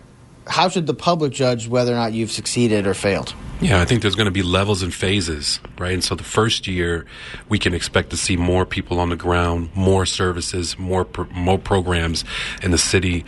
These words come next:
Speaker 2: uh, and across the state where gun violence is prominent. Um, and then in our second year, we would hope that numbers obviously show what our first year did, right? And so, you know, and then in three years and in four years, and then we'll just keep going and,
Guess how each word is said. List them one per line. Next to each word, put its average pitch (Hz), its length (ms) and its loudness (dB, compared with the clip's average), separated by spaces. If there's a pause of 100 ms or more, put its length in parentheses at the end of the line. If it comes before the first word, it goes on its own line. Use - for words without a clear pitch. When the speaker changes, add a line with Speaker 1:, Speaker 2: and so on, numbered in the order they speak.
(260)
Speaker 2:
uh, 82 220 0
and 92 140 2
across - 360 0
the 92 60 -4
state 87 340 -2
where 87 140 -10
gun 87 240 -4
violence 87 460 -4
is 80 80 -6
prominent. 85 560 0 (560)
Um, 85 360 2
and 90 140 4
then 92 300 2
in 92 140 -2
our 82 120 0
second 90 400 -4
year, 87 380 -6 (420)
we 90 120 0
would 85 160 0
hope 90 260 0
that 85 160 0
numbers 85 360 0
obviously 85 440 -2
show 82 560 0
what 90 120 -2
our 87 100 -2
first 131 340 0
year 78 160 -8
did, 80 380 -14
right? 85 180 -2
And 85 100 -4
so, 90 240 2 (380)
you 113 80 0
know, 98 80 4
and 98 140 4
then 98 80 4
in 90 80 2
three 95 280 0
years 85 400 0
and 85 120 -2
in 85 80 -2
four 92 300 2
years, 85 400 0
and 85 100 -2
then 90 80 0
we'll 101 100 2
just 101 220 -2
keep 101 200 0
going 90 380 2
and, 78 100 -8